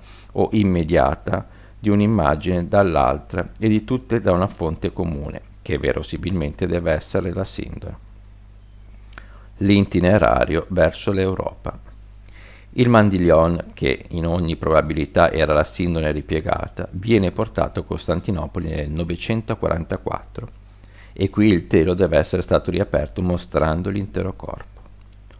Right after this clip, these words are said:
C'è la notizia dell'esistenza della sindone a Costantinopoli nel milleduecentoquattro,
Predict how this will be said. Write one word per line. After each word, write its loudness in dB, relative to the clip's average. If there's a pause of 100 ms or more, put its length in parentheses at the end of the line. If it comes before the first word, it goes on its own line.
(340)
C'è 2
la 6
notizia 2
dell'esistenza -2
della -2
sindone 0
a -4
Costantinopoli -4
nel -2
milleduecentoquattro, -4